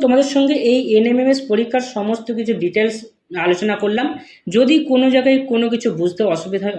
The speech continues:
অবশ্যই কমেন্টে আমাকে জানাবে। আর এনএমএমএস পরীক্ষার জন্য প্রস্তুতি তোমরা এখন থেকেই শুরু করে দাও, আর প্রস্তুতির জন্য এই চ্যানেলটা সাবস্ক্রাইব করে রাখো। এখানে তোমরা অনেক ভিডিও টিউটোরিয়ালস পাবে যেগুলো এই পরীক্ষায় সাফল্যের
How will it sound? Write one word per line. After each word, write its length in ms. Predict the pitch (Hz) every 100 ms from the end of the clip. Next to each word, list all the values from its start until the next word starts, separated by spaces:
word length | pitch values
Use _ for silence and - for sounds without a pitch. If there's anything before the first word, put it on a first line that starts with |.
| 151
অবশ্যই 360 | 175 - 190 180
কমেন্টে 320 | 160 170 170 180
আমাকে 180 | 170 170 156
জানাবে। 280 | 147 190 277 - - _ 214
আর 60 | 233 240
এনএমএমএস 360 | 240 277 311 311 -
পরীক্ষার 340 | 240 240 247 196
জন্য 200 | 208 214 220 226
প্রস্তুতি 360 | 185 180 220 214 208
তোমরা 240 | 196 196 202 202 - 180
এখন 180 | 175 254 254
থেকেই 220 | 247 202 -
শুরু 160 | 170 180
করে 140 | 208 214
দাও, 100 | 254 - 190
আর 80 | 202 214 - - 254
প্রস্তুতির 460 | 269 269 294 294 208
জন্য 180 | 202 214 - 220
এই 80 | 269 277
চ্যানেলটা 340 | 226 208 208 214 -
সাবস্ক্রাইব 400 | 180 - 220 208
করে 120 | 185 185
রাখো। 160 | 185 247 233
এখানে 200 | 220 269 262
তোমরা 180 | 220 214 180
অনেক 160 | 196 262 208
ভিডিও 220 | 175 185 190
টিউটোরিয়ালস 440 | 185 175 214 220 220
পাবে 180 | 190 170 170 - - 147
যেগুলো 280 | 226 233 220 214
এই 80 | 254 269
পরীক্ষায় 380 | 208 214 - 196 -
সাফল্যের 540 | 180 185 233 233 226